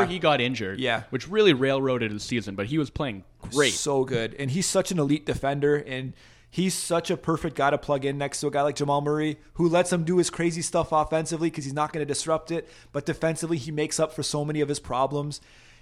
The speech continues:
Speaker 1: And, I mean, Will Barton, if he gets back to where he was, he's still a solid player. Like, I, I'm, I'm not crazy about Will Barton, but he's not a bad fit.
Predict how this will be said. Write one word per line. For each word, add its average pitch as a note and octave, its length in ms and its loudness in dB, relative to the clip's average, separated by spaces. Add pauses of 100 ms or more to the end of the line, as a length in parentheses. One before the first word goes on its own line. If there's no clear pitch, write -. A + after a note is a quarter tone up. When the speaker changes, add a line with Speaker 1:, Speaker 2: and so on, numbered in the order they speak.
Speaker 1:
And, D3 400 0
I C#3+ 80 -8
mean, D#3 180 0
Will G3+ 160 6
Barton, D#3 400 6
if C#3+ 140 -2
he D#3 100 0
gets D#3 300 0
back C#3 560 -4
to D3 100 -2
where D#3 160 2
he D#3 80 2
was, D3 320 2
he's G3 160 -2
still G#3 220 2
a - 40 4
solid E3 360 2
player. E3 360 0
Like, C3+ 180 -2
I, D3+ 160 -2
I'm, E3 280 -6
I'm D3 160 -10
not D3+ 200 -2
crazy D3 340 -2
about C#3+ 120 4
Will D3 120 2
Barton, D3 320 2
but C3+ 120 0
he's C3+ 120 -4
not D3+ 160 -2
a - 20 -8
bad B2+ 400 -6
fit. - 480 -4